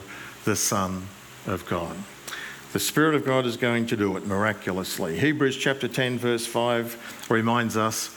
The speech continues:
Jesus coming into the world says, "A body you have prepared for me." He's praising and adoring the Holy Spirit in Hebrews chapter ten.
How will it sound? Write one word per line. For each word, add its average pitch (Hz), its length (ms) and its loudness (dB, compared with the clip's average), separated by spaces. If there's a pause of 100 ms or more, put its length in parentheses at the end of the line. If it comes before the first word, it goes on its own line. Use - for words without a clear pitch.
(140)
Jesus 123 380 2
coming 123 300 2
into 113 200 0
the 113 120 0
world 110 240 2
says, 110 280 0 (480)
"A 104 120 4
body 139 320 4
you 135 320 2
have 127 200 0
prepared 110 460 0
for 95 320 0
me." 82 220 -4 (1000)
He's 92 320 -2 (300)
praising 101 420 2
and 92 80 0
adoring 92 460 0
the 87 80 -4
Holy 92 260 -2
Spirit 104 520 -4 (360)
in 92 140 -2
Hebrews 92 600 -2 (100)
chapter - 320 -4
ten. 101 340 -4